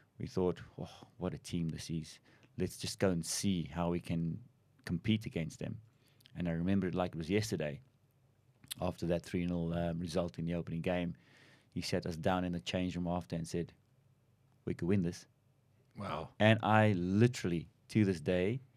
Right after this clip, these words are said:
Speaker 1: saw the belief on every single teammate around me as he said those words. And I think that was the, that was the, the, the, the sort of,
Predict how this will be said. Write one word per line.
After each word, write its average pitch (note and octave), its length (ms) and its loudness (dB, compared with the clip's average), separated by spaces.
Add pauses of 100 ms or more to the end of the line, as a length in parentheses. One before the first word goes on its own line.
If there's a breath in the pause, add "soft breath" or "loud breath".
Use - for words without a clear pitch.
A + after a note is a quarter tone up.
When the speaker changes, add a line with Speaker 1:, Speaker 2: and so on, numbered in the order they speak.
(340 soft breath)
Speaker 1:
saw G#2+ 320 4
the F#2 80 0
belief F2+ 420 0
on E2+ 100 -4 (160)
every G#2+ 380 -2
single F#2+ 680 -4 (180)
teammate F2+ 420 -2
around E2 300 -2
me E2 180 -6 (120)
as F#2+ 220 -2
he E2 80 -4
said - 280 -6
those D#2+ 240 -6
words. D#2+ 420 -6 (520 soft breath)
And F2 100 -2
I - 20 -2
think E2 140 0
that F2 160 -2
was E2 200 -6
the, D#2+ 260 -2 (400 soft breath)
that F2 100 -2
was F2 160 0
the, E2 220 2
the, D#2+ 340 -2
the, D#2+ 240 -4
the E2 100 -8
sort D#2+ 200 -2
of, D#2+ 100 -4